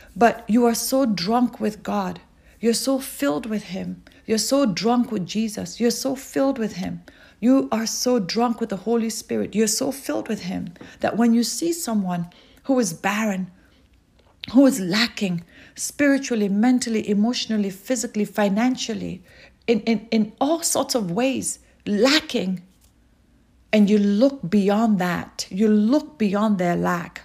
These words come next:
you look beyond their barrenness, and you bless them. You bless them, you uplift them, you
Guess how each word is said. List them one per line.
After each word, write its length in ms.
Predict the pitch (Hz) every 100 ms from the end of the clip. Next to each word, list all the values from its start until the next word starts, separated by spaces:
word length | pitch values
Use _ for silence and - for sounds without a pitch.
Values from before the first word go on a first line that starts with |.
| -
you 160 | 196
look 500 | 208 202 196 285 285
beyond 320 | - 208 208 202
their 160 | 185
barrenness, 920 | 175 208 220 214 190 175 180 - - - _ _ _ _ _ _ _ _ - -
and 160 | 202 190
you 80 | 190
bless 540 | 147 165 185 202 -
them. 300 | - 165 165 - _ _ - _ _ _ _ _ _ _
You 160 | 185 214
bless 440 | 165 196 214 -
them, 200 | 180 165
you 120 | 185
uplift 640 | - 185 185 185 214 - -
them, 240 | 165 165
you 160 | 185